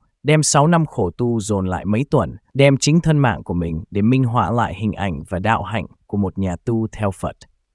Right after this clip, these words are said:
Là như thế đó. Phật tử và quần chúng cả nước và khắp Nam Châu ít nhất cũng có một khái niệm về hình ảnh và phẩm chất tối thắng của một người tu theo Phật giáo.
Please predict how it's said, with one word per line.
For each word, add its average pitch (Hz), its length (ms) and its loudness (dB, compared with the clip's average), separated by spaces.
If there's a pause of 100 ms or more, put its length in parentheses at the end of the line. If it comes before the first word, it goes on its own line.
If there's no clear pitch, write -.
Là 92 120 -4
như 104 200 2
thế 101 120 -2
đó. 98 300 -2 (880)
Phật 143 180 4
tử 113 200 4
và 107 120 -2
quần 110 220 2
chúng 135 260 -2
cả 107 140 0
nước 147 300 2 (100)
và - 100 -4
khắp - 240 -4
Nam 135 140 0
Châu 123 300 0
ít 147 180 -6
nhất 170 180 2 (400)
cũng 156 180 -6
có 165 160 4
một 180 200 2
khái 127 180 -2
niệm 147 260 -2
về 101 120 -4
hình 113 200 -2
ảnh 95 360 -6 (460)
và 117 100 0
phẩm 101 260 -2
chất - 240 0 (120)
tối 127 200 2
thắng 120 300 -4
của - 100 -4
một 90 200 -2
người 85 160 -4
tu 113 340 -2 (140)
theo 113 140 -2
Phật - 240 -8
giáo. 90 360 -6